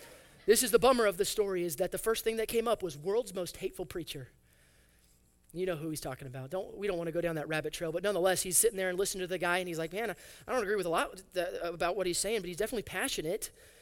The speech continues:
And he's, he keeps referencing this Bible, this Word of God, King James. Man, he's,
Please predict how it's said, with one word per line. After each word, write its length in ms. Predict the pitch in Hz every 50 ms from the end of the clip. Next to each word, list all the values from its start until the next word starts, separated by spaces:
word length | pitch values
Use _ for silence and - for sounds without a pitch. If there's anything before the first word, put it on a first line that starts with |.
| - - _ _ -
And 100 | 165 196
he's, 140 | 208 190 - -
he 80 | - 208
keeps 280 | - 277 - - -
referencing 640 | - 202 226 262 - 254 220 - - 233 214 208 202 - -
this 200 | 160 190 202 -
Bible, 400 | - 147 170 185 247 247 196 202
this 200 | 175 196 190 -
Word 140 | 175 208 220
of 120 | 220 170 160
God, 260 | 214 214 208 190 -
King 260 | - - 254 269 220
James. 340 | 151 190 226 262 254 202 160
Man, 160 | 208 233 233
he's, 180 | 220 247 -